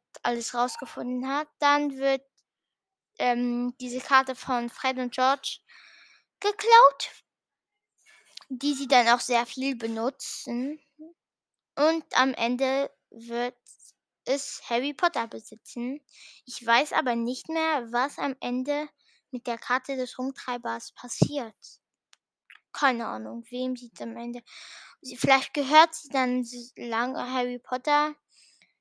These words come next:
bis er dann stirbt. Keine Ahnung.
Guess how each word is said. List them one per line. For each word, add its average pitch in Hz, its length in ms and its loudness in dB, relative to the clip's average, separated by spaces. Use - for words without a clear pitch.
bis 277 300 -4
er 254 180 2
dann 226 260 -2
stirbt. - 840 -2
Keine 233 320 -2
Ahnung. 233 480 -10